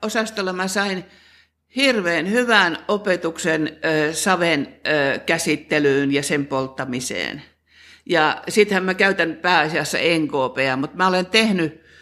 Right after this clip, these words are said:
itse pari, kolme, neljä omaa lasitusta. Kyllikkihän ei antanut mitään lasitusohjeita.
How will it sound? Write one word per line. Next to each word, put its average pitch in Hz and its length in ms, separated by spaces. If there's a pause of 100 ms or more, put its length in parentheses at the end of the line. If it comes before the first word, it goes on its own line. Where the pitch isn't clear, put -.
(300)
itse 190 520 (180)
pari, 160 380 (160)
kolme, 147 460
neljä 143 480 (220)
omaa 143 300
lasitusta. 139 720 (120)
Kyllikkihän 165 580
ei 185 260
antanut 147 460
mitään 143 340
lasitusohjeita. 135 1040